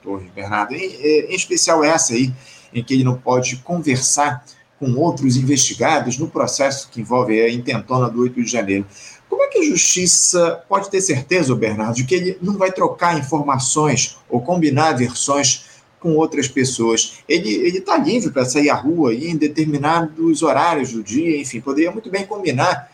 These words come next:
encontros. Ah, ah, isso se dá a partir de uma relação de confiança da Justiça com o investigado,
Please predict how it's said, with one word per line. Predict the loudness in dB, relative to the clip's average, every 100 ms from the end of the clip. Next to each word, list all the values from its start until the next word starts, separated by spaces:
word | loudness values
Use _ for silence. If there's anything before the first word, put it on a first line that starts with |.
| _
encontros. | -2 -2 0 0 2 0 0 -2 -2 -4 -2
Ah, | 0
ah, | 2 2 2
isso | -2 -2
se | -4 2
dá | 2
a |
partir | 2 -4 -4
de | -2
uma | 2
relação | 2 4 2 0 -2 -2 -6 _
de | -2 -2
confiança | -2 -6 -2 0 0 0 0
da | 2
Justiça | 2 2 0 2 2 2 0
com | 0
o | 0
investigado, | 2 0 0 0 2 2 2 0